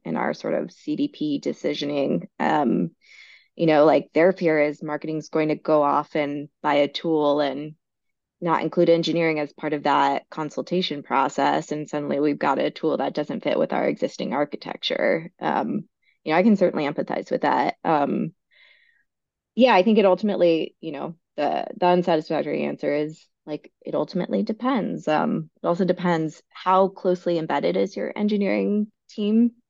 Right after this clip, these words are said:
uh, with marketing. If it's a very, um, you know, large company that is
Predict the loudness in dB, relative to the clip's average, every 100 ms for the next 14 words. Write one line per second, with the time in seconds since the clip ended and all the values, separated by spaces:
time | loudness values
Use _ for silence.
0 | -6 -2 0 0 -2 -4 -6 -2 -2 0
1 | 0 -2 _ _ _ -6 2 2 2 0
2 | 2 4 2 2 0 -2 -6 -8 -4 -4
3 | -6 -10 -12 _ _ _ _ _ _ _
4 | _ _ -2 0 -2 -8 0 2 4 2
5 | -2 -10 -12 -6 -2 0 2 0 2 2
6 | 2 -2 -4